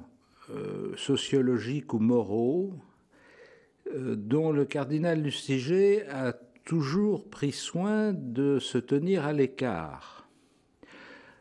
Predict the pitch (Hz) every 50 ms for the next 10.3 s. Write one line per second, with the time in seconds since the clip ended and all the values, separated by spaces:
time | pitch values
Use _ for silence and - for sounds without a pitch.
0 | _ _ _ _ - 85 92 107 143 139 - - 95 90 - - - - 110 101
1 | 92 90 85 - - 113 107 107 110 98 92 110 104 - - 107 107 120 127 131
2 | 120 101 90 - - 101 92 92 107 104 98 98 95 92 - - - 104 87 -
3 | - 101 90 - - 120 110 90 - 107 107 104 - - - 113 107 117 120 113
4 | 107 104 98 98 95 - - 131 131 120 95 - - - 104 95 98 95 - -
5 | 104 92 - - 117 104 95 90 98 - - - 98 95 107 151 190 214 196 -
6 | - - - 123 107 101 98 95 - - 92 - - - 151 165 202 233 240 -
7 | - - - - - - - - - - - - - - - - - - - -
8 | - - - - - - - - - 320 427 - - - - - - - - -
9 | - - - - - - - 123 131 127 123 151 156 165 170 160 - - - -
10 | - 127 113 104 104